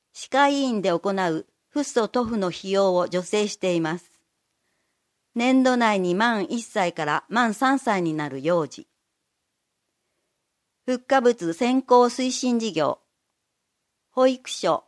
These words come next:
認定こども園、小中学校の集団によるフッ化物先行の実施を推進しています。妊産婦さんの歯科健診費用の助成。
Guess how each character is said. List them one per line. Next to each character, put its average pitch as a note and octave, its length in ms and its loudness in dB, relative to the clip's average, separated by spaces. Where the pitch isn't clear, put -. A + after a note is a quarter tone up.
認 C4+ 240 2
定 B3+ 260 4
こ B3 140 -2
ど G#3+ 120 2
も G#3 160 0
園、 D#3+ 320 -4
小 C4 280 2
中 C4+ 280 -2
学 G#3+ 260 -2
校 F3+ 220 -2
の D#3 200 -4
集 C4+ 320 -2
団 B3+ 260 2
に A#3+ 80 -4
よ A#3 120 -2
る F3+ 260 -6
フ A3+ 60 -4
ッ - 100 -6
化 C4 140 2
物 A#3 280 -2
先 C4 280 0
行 B3+ 200 2
の A#3+ 160 0
実 A3 360 -4
施 - 20 2
を G3+ 180 4
推 G#3+ 200 -4
進 G3+ 260 -4
し - 80 -10
て F3+ 180 0
い E3+ 80 -2
ま D#3+ 180 -4
す。 - 200 -20
妊 C4+ 200 2
産 C4 260 2
婦 - 60 -20
さ G3 240 0
ん F3+ 100 0
の D#3 220 0
歯 - 140 -14
科 B3+ 120 2
健 B3+ 260 2
診 A3+ 260 -4
費 A#3 180 -6
用 G#3+ 160 2
の D#3+ 120 -2
助 D#3 220 -6
成。 D#3+ 380 -6